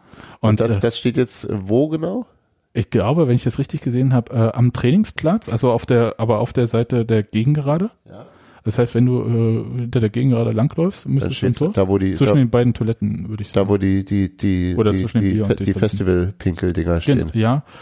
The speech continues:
Speaker 2: Und das Schöne ist, was, ähm,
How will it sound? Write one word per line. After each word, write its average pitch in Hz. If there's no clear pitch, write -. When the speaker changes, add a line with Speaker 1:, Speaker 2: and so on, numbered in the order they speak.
Speaker 2:
Und 123
das 120
Schöne 170
ist, 175
was, 113
ähm, 104